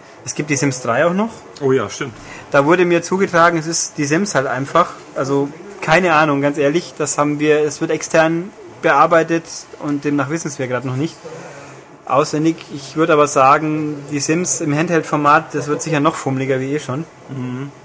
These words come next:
Speaker 2: Und, äh, vor allen Dingen dann noch fitzliger, kleiner.
Speaker 1: Ja. Und Lego Star Wars drei gibt's, das hier grad in Bearbeitung ist, aber die ersten Impressionen von Herrn Herde sind, äh, der drei D-Effekt, finde ich, der ist richtig cool bei
Speaker 2: Ja.
Speaker 1: dem Spiel.
Speaker 2: Ja, ja.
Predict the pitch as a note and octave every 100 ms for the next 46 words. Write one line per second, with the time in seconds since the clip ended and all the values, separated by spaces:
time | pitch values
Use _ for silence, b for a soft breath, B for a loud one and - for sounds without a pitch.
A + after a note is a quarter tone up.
0 | A2 A2+ A2 A#2 A2+ G#2+ A2 A2 A2 A2
1 | G#2+ A2+ - - - C3+ - A2 G#2+ G#2+
2 | G#2 A2 G#2 G#2+ G2+ C#3+ C#3 C#3+ B B
3 | B B - - G#3 F#3 F#3 G3+ F#3+ E3
4 | E3+ E3 C#3+ C#3+ E3+ D#3 - - - D3+
5 | - - - E3+ E3 D#3+ D#3+ D3+ D#3+ F3+
6 | E3+ D#3+ D3+ F#3 F#3+ F#3 G3 F#3 F3+ D#3
7 | D#3 D3 D3+ E3 E3 - E3+ E3+ E3 D#3+
8 | E3 F3 E3 D3+ D3 C#3+ C#3 D#3 D#3+ D3+
9 | D3+ D3+ D3 - C#3+ C#3+ C#3 C#3 C#3+ E3
10 | F3 F3+ - F3+ D#3+ D3 C#3 D#3 - C#3
11 | - F#3+ A#3+ A3 C3 D#3 A#3+ D#4 D4+ D#3
12 | C#3+ - -